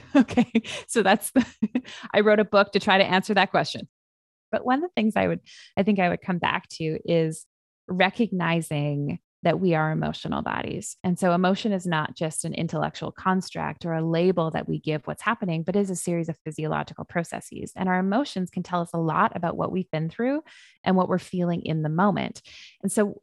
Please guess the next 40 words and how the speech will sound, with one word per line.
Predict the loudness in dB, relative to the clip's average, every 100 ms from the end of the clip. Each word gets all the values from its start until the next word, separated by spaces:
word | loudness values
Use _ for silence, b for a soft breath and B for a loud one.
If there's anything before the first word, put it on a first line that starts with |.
| -12
this | -4 4 4
seems | 4 4 4 4
to | -2
be | -2 0 0 -2
perhaps | -6 -6 -4 -4
one |
of | -2
the | 0
most | 2 0 -2 -6
salient | 0 2 2 0 -2
intersecting | -4 -4 -6 -8 -8 -10
points | -6 -8 -4
that | 0
I | 0
can | 0 -2
think | -6 -4
of. | -2 -2 -4 B B B B B _
We | 2 4
have | 6 4
emotional | 6 4 4 0 -4
reactions | -4 -2 -4 -4 -6 -4 -2 -4 -8 -16 _
to | 0 2
the | 4 0
experiences | 0 -4 -2 0 -2 -2 -2
of | -2
other | -2 -4
people's | -6 -8 -8 0
bodies | 2 2 2 -4 -4
or | -2 0
what | 0
they're | 0 0
doing | 2 2 2 0
or | -4
how | 0 2 2
they're | 2
making | -2 -2 -4 -2
room | 0 0
for | -2 -4 -4
or | -4
not | -2 0 0 -4 -12